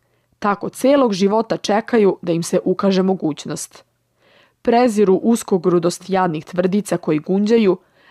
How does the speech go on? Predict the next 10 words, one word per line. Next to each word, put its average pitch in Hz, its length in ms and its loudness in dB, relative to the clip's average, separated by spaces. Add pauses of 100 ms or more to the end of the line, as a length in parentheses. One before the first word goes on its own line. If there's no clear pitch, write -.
dajući 208 640 2
i 185 100 0
najmanju 226 520 2
milostinju 175 540 0
siromahu. 165 720 -2 (840)
Shvataju 196 580 0
da 190 100 0
takvi 190 400 0
žive 165 300 0
sebi 226 520 0